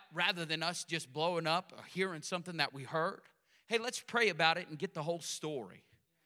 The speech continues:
Before we respond too quickly, let's pray. Before we respond too quickly, let's pray. Let me say that one more time. Before we respond too quickly, how about we pray about it? In James one nineteen, our boy James right here, he said, "So then, my beloved brethren,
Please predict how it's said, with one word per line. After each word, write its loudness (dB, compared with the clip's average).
Before 6
we 8
respond 6
too 0
quickly, 0
let's -2
pray. 2
Before 4
we 0
respond 2
too -6
quickly, 0
let's -2
pray. -2
Let -10
me -8
say 6
that 10
one 4
more 8
time. 8
Before 2
we 0
respond 4
too 0
quickly, 2
how 6
about 6
we -2
pray 6
about 0
it? -18
In -6
James 4
one 0
nineteen, 2
our -6
boy 2
James 0
right 4
here, 2
he 0
said, -2
"So -2
then, 2
my 4
beloved -2
brethren, 0